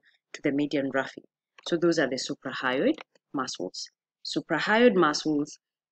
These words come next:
um, are found on the anterior aspects of the neck. Okay,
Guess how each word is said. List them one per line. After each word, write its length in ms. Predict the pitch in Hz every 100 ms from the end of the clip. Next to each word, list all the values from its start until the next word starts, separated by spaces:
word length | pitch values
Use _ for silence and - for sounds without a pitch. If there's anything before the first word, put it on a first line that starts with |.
| _ -
um, 460 | 151 147 139 131 -
are 160 | 139 135 -
found 320 | 165 170 165 -
on 120 | 135
the 60 |
anterior 420 | 127 123 165 151 -
aspects 520 | 139 - 175 - - _
of 100 | -
the 100 | 127
neck. 220 | 120 117 - - _ _ _ -
Okay, 260 | - 226